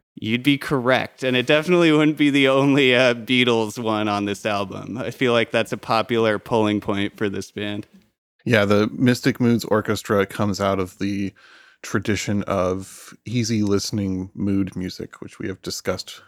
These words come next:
Speaker 2: previously on the show. And one of the most common features with that is basically just taking pop songs from the last few years and giving them a string-laden kind of mellow,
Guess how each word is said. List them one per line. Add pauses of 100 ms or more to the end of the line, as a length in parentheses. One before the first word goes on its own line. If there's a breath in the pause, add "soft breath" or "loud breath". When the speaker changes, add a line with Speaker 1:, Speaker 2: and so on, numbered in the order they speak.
(160)
Speaker 2:
previously
on
the
show. (460 loud breath)
And (440 soft breath)
one
of
the
most
common
features
with
that
is
basically
just
taking (440 soft breath)
pop
songs
from
the
last
few
years (140)
and
giving
them (400 soft breath)
a
string-laden
kind
of
mellow,